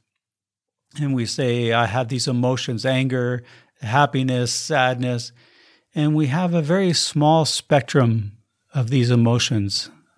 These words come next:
But this word emotion is really not the right word. We should be using the word feeling, because everything is just a feeling, a vibration.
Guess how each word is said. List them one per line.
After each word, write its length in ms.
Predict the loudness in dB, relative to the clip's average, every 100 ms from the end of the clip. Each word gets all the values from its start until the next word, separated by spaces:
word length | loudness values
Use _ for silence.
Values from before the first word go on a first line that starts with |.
| _ _ _ _ _ _ _ _ _ _ _ _ _ _ _ _ _ _ _ _ _ _ 0
But 200 | 0 2
this 240 | 0 0
word 240 | 2 2 4
emotion 420 | 4 2 2 0
is 140 | 0
really 240 | 0 2 4
not 240 | 2 2
the 100 | -2
right 260 | 0 0 0
word. 360 | 0 2 2
We 100 | 0
should 240 | -2 -4 -2
be 80 | 0
using 380 | 2 2 2
the 140 | 2 2
word 340 | 4 4 2
feeling, 420 | -4 0 2 2
because 260 | 0 -4 -2
everything 340 | 0 0 2
is 120 | 0 0
just 240 | -6 -6
a 60 | -8
feeling, 440 | -2 0 0 -2
a 80 | -4
vibration. 880 | 0 0 0 0 0 -4 -8 -12